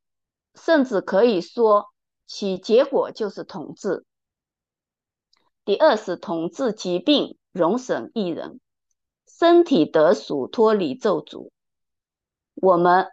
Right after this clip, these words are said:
有约翰雷克关于统治疾病的资料，这里作者就继续的讲这个，呃，那个沙漠博士著作的节选哦。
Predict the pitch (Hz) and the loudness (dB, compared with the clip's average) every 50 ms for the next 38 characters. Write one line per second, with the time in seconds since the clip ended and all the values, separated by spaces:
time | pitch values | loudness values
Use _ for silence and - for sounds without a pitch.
0 | _ _ - 196 190 175 165 160 160 156 156 151 - _ - 285 311 - 311 320 | _ _ 0 2 4 4 6 6 4 4 2 0 -4 _ 2 4 4 4 4 4
1 | 311 233 190 160 156 156 165 - - 208 175 165 170 - 247 233 233 233 233 196 | 2 2 2 2 2 2 2 2 0 0 0 0 2 2 2 4 2 2 -2 -4
2 | 165 151 143 143 147 147 143 - - 190 156 151 156 165 - 285 285 233 180 143 | -6 -6 -6 -6 -8 -10 -12 -10 -8 -6 -4 -4 -4 -6 -4 -2 0 0 0 -2
3 | - - _ _ _ _ - 208 185 180 190 214 - 311 311 254 196 147 135 - | -4 -8 _ _ _ _ -8 -6 -4 -4 -4 0 0 2 2 2 0 0 -2 -4
4 | - - 185 185 190 208 196 147 117 - - _ _ _ _ _ _ _ _ _ | -6 -6 -6 -4 -2 0 0 -2 -2 -4 -8 _ _ _ _ _ _ _ _ _
5 | - 320 311 262 202 170 165 165 330 - 294 285 262 214 180 165 - 247 240 208 | -2 -2 0 0 0 0 0 -2 -2 -2 -2 -2 -2 -2 -4 -4 -2 -2 -2 -2
6 | 185 175 180 - 320 320 294 285 - 233 190 180 165 160 156 - 190 165 147 143 | -2 -4 -6 -6 -6 -6 -6 -6 -8 -8 -6 -6 -6 -6 -6 -6 -4 -2 -2 -2
7 | 143 147 - - _ _ _ _ _ - 214 214 214 190 175 165 156 156 151 139 | -4 -6 -14 -20 _ _ _ _ _ -8 -8 -6 -4 -2 -2 -2 -2 -2 -4 -8
8 | - _ - 170 151 160 185 175 170 175 160 165 - - 294 269 277 285 294 240 | -10 _ -14 -14 -12 -10 -10 -10 -8 -8 -10 -6 0 2 2 4 4 2 2 0
9 | 185 - 175 165 165 202 - 226 202 202 - 302 247 208 - 196 170 156 151 143 | 0 0 -2 -2 -2 -2 -4 -8 -8 -6 -4 -4 -4 -4 -4 -4 -2 -2 -4 -6
10 | - 156 147 156 202 - - 151 - - - - 135 117 - | -4 -4 -4 -4 -4 -6 -8 -10 -10 -10 -12 -14 -14 -14 -16